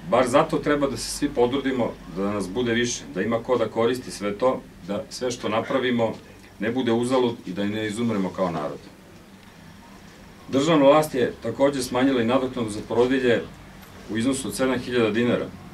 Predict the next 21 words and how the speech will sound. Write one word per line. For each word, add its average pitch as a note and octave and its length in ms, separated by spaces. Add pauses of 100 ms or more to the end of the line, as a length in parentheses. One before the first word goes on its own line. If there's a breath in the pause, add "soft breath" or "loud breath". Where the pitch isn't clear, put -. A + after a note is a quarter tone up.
(680)
i G2 80
tako B2+ 340
još A#2 180
dodatno C3+ 440
otežala A2+ 580 (240)
porodicama G2+ 560
podizanje F2+ 560 (280)
de-, E2+ 100 (160)
dece. - 240 (1500)
Takođe, C#3+ 520 (280)
bi A2 140
se - 180
samo C#3 300
na A#2+ 120
kratko C3 380
za G#2 120
sada A#2+ 400 (320)
osvrnuo B2 440
i A2+ 80
na G#2+ 100
naš, A#2 400